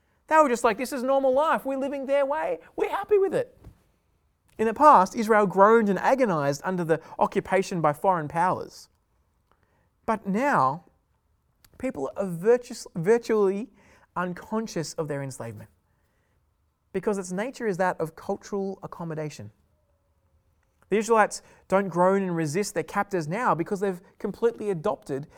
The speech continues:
and adapted to the idols of the Philistines. Like Samson himself, the Israelites were eager to marry into the Philistine society, probably as a way to move up in the culture. The Israelites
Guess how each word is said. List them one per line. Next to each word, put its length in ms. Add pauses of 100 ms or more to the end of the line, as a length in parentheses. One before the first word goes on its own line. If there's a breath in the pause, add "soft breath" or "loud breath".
and 100
adapted 560
to 100
the 160
idols 380
of 60
the 80
Philistines. 680 (720)
Like 160
Samson 360
himself, 460
the 380
Israelites 500 (300 soft breath)
were 160
eager 220
to 80
marry 360
into 140
the 120
Philistine 480
society, 540
probably 300
as 100
a 40
way 180
to 60
move 260
up 180
in 80
the 80
culture. 460 (440 soft breath)
The 80
Israelites 500